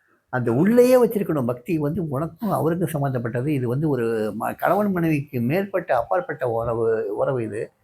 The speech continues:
அந்த உறவை எவ்வளோ ரகசியமா வச்சிருக்கணும், இது வெளிக்காட்டக்கூடாதுன்னு நமக்கு பிராக்டிக்கலா சாமி உபதேசம் பண்ணாருன்னு சொல்லிட்டு எல்லா படத்தையும் அவங்க தூக்கி பலனை தூக்கி போட தெரியும் அவர் பா-, பார்த்திருந்தார். தான் போட்டிருந்த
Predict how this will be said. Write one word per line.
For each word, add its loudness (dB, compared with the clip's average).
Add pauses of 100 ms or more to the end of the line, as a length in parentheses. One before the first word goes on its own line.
(140)
அந்த 2
உறவை 4
எவ்வளோ 2
ரகசியமா -2
வச்சிருக்கணும், -4
இது -2
வெளிக்காட்டக்கூடாதுன்னு 0 (460)
நமக்கு -2
பிராக்டிக்கலா -2
சாமி 0
உபதேசம் 2
பண்ணாருன்னு 0
சொல்லிட்டு -2
எல்லா -2
படத்தையும் -6
அவங்க -2
தூக்கி -6
பலனை -2
தூக்கி -6
போட -4
தெரியும் -4
அவர் -8
பா-, -6
பார்த்திருந்தார். -4 (360)
தான் 0 (100)
போட்டிருந்த 2